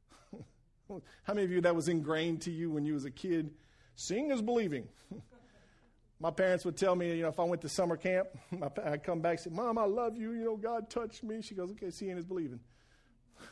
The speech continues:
<laughs> Kinda got ingrained in me that I had to see something before I could believe it, right? And, and that's still true today to some degree. And my son says, "You know, Dad, I'm sorry for not doing this." I say, "Okay,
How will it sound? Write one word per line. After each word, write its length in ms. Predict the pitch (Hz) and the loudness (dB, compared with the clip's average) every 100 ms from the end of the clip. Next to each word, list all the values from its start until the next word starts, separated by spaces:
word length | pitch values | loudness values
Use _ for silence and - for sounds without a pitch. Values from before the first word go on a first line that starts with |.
| - - | -18 -16
<laughs> 100 | 160 - - - - | -16 -20 -20 -20 -6
Kinda 260 | - 269 220 | 0 2 6
got 240 | 220 220 | 6 6
ingrained 640 | 190 160 180 247 247 220 | 4 0 4 6 8 6
in 120 | 190 185 | 4 2
me 120 | 190 | 2
that 160 | 190 | 4
I 40 | 185 | 4
had 180 | 202 180 | 4 0
to 60 | |
see 320 | - - 285 | -2 2 2
something 440 | 254 226 196 185 170 | 2 2 2 0 -2
before 340 | 160 - 214 | -4 -2 0
I 60 | 190 | 0
could 280 | - 165 135 | 0 -8 -2
believe 460 | 151 160 233 196 | -2 0 -2 -2
it, 140 | 135 123 | -4 -4
right? 380 | 123 156 202 - - _ _ _ _ _ _ _ _ _ _ _ _ _ _ _ _ _ _ _ - | 0 2 0 -4 -20 _ _ _ _ _ _ _ _ _ _ _ _ _ _ _ _ _ _ _ -4
And, 120 | 202 254 | 0 6
and 160 | 220 | 12
that's 140 | 285 - | 12 12
still 220 | 233 180 | 4 4
true 240 | - 220 | 4 0
today 240 | 160 165 160 | 2 4 4
to 100 | 160 | 4
some 220 | 214 180 | 4 4
degree. 260 | 165 202 | 2 4
And 100 | 226 208 | 6 6
my 80 | |
son 260 | - 247 220 | 6 4 4
says, 220 | - 202 | 4 2
"You 80 | 202 | 4
know, 80 | 196 | 2
Dad, 180 | 208 202 | 4 4
I'm 80 | |
sorry 240 | 190 220 208 | 4 2 2
for 120 | 214 | 2
not 180 | 196 180 | 0 2
doing 120 | 202 | 2
this." 120 | 220 | 2
I 80 | 208 | 0
say, 120 | 175 | -2
"Okay, 260 | 185 170 | -2 -2